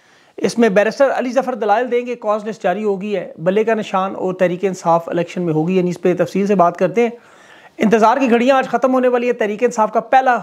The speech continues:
वर्चुअल जलसा शुरू होने में थोड़ी देर है और पूरा पाकिस्तान ये जलसा कामयाब करने पर तैयार है। बलोचिस्तान ज़ोब में तहरीक इंसाफ का जो आज वर्कर कन्वेंशन, वहाँ ग्राउंड में पानी तो छोड़ा गया, लेकिन बलोचिस्तान के पहाड़ों से इस वक्त बड़े-बड़े काफिले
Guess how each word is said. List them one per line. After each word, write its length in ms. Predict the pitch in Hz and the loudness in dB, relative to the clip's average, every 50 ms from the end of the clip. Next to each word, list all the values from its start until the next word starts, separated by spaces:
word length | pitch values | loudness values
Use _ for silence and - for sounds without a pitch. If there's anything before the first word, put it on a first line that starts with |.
| - - | -6 -12
वर्चुअल 500 | - 175 196 202 202 - 240 220 202 160 | -10 -6 -6 -6 -4 0 0 0 0 -2
जलसा 500 | 156 180 175 160 - 220 202 - - - _ _ _ _ _ _ _ - | -4 -4 -4 -2 0 0 0 -2 -4 -14 _ _ _ _ _ _ _ -6
शुरू 220 | - 247 247 254 | 0 2 2 4
होने 160 | 247 247 254 | 4 2 2
में 140 | 247 240 233 | 0 0 0
थोड़ी 260 | 240 240 247 262 269 | 0 -2 0 0 0
देर 200 | 240 247 240 233 | 2 2 2 2
है 180 | 220 220 - _ _ _ _ _ _ _ _ - - | 0 -4 -12 _ _ _ _ _ _ _ _ -6 -2
और 280 | 190 202 208 208 208 | 2 2 2 2 0
पूरा 240 | 196 208 233 247 247 | -2 -2 0 0 0
पाकिस्तान 480 | - 240 226 220 214 - - 233 240 247 | 2 2 0 0 0 -4 -4 -4 -4 -4
ये 80 | 240 | -4
जलसा 260 | 196 208 196 - 233 | -6 -6 -4 -4 -4
कामयाब 400 | 220 - 208 202 196 190 190 196 | -4 -2 -4 -4 0 0 0 0
करने 300 | 196 - 214 190 208 208 | 0 -4 -8 -6 -6 -6
पर 400 | 196 208 196 190 185 170 - - - | -2 -2 0 0 0 -2 -6 -8 -2
तैयार 280 | 190 185 180 190 190 | 2 4 4 4 2
है। 280 | 190 196 185 175 160 156 | 2 0 -2 -2 -4 -2
बलोचिस्तान 580 | 180 202 208 202 208 214 - 240 220 233 247 226 | 0 0 0 -2 -4 -4 -2 0 0 0 -2 -4
ज़ोब 300 | 180 175 202 226 254 214 | -4 0 0 2 2 2
में 300 | 226 220 226 254 269 - _ _ _ _ _ _ _ - | -2 -2 -2 -4 -8 -12 _ _ _ _ _ _ _ 0
तहरीक 240 | 226 220 226 240 240 | 2 2 2 2 2
इंसाफ 380 | 277 269 262 240 233 233 247 247 - | 0 0 2 2 2 2 2 0 -2
का 80 | 254 233 | -6 -4
जो 300 | 185 220 220 214 214 202 | -2 -2 -2 0 0 -2
आज 360 | - - 185 190 208 202 196 | -2 0 0 0 0 0 -4
वर्कर 280 | 208 190 190 190 247 240 | -6 -6 -4 -4 -4 -4
कन्वेंशन, 500 | 240 240 226 208 208 196 - 240 240 226 - _ _ - 180 | -4 -4 -4 -4 -6 -6 -6 -8 -10 -10 -12 _ _ -8 -6
वहाँ 300 | 170 - 190 196 202 175 | 0 2 2 2 2 2
ग्राउंड 260 | 175 180 190 208 214 | 0 0 0 0 -2
में 100 | 220 208 | -2 -2
पानी 280 | 214 196 190 208 226 | -2 -2 -2 -2 -2
तो 100 | 202 240 | -4 -4
छोड़ा 280 | - - 220 233 262 277 | -2 0 2 4 4 4
गया, 180 | 240 226 208 196 - - _ _ _ _ _ _ - | 2 0 -4 -4 -8 -16 _ _ _ _ _ _ -2
लेकिन 240 | 202 240 240 262 208 | -2 0 2 2 0
बलोचिस्तान 540 | 220 233 233 233 240 214 - 254 240 277 277 | 2 2 0 0 -2 -2 0 2 2 2 0
के 80 | 302 | -4
पहाड़ों 520 | 302 - - - 170 - 185 196 254 311 294 | -6 -6 -2 -2 0 2 2 2 2 2 0
से 140 | 294 311 302 | -2 -4 -6
इस 160 | - - 262 | -6 -6 -10
वक्त 100 | 220 190 | -10 -8
बड़े-बड़े 400 | 180 220 233 240 220 240 240 226 | -4 -2 0 0 0 0 0 -2
काफिले 640 | 233 - 220 196 185 - 247 226 208 156 120 - | 0 0 0 0 0 0 -4 -4 -4 -4 -4 -10